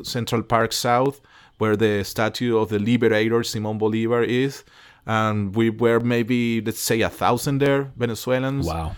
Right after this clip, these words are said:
Speaker 2: that's
Speaker 1: Just,
Speaker 2: incredible.
Speaker 1: you know, just with, you know, just with our flags and, you know, uh, with our
Speaker 2: Well, you know,
Speaker 1: hearts out. And
Speaker 2: you know, the word is diaspora. That's a
Speaker 1: Mm-hmm.
Speaker 2: diaspora.
Speaker 1: Yeah, exactly.
Speaker 2: And, you know, and I've met,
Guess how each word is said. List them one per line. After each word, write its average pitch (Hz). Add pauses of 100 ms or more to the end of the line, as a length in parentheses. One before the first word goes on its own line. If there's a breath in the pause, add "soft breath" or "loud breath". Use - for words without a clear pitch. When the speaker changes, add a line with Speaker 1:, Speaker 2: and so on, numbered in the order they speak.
Speaker 2:
that's -
Speaker 1:
Just, 107
Speaker 2:
incredible. 87
Speaker 1:
you 127
know, 120
just 110
with, 123
you 214
know, 226
just 131
with 127
our 110
flags 139
and, 110
you 113
know, 110 (500 loud breath)
uh, 107
with 117
our 113
Speaker 2:
Well, 131
you 127
know, 120
Speaker 1:
hearts 127
out. 127
And 90
Speaker 2:
you 104
know, 117
the 117
word 120
is 90
diaspora. 95
That's 85
a 87
Speaker 1:
Mm-hmm. 117
Speaker 2:
diaspora. 117
Speaker 1:
Yeah, 107
exactly. 85
Speaker 2:
And, 104
you 135
know, 117
and 131
I've 143
met, 151